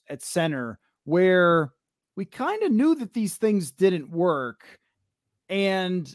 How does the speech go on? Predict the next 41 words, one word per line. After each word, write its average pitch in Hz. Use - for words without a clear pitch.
they 190
stuck -
with 285
them. 113
A-, 160
and 170
of 170
all 226
the 220
things 202
to 185
stick -
with, 165
like, 214
you 269
can 294
understand 240
sticking 202
with 175
Harrison 156
Smith 131
and 139
Adam 185
Thielen. 147
These 190
are 220
great 202
players 156
who 156
would 165
be 170
really 196
hard 185
to 156
part 175
ways 185
with. 127
Same 190
with 165
Danielle 175
Hunter. 147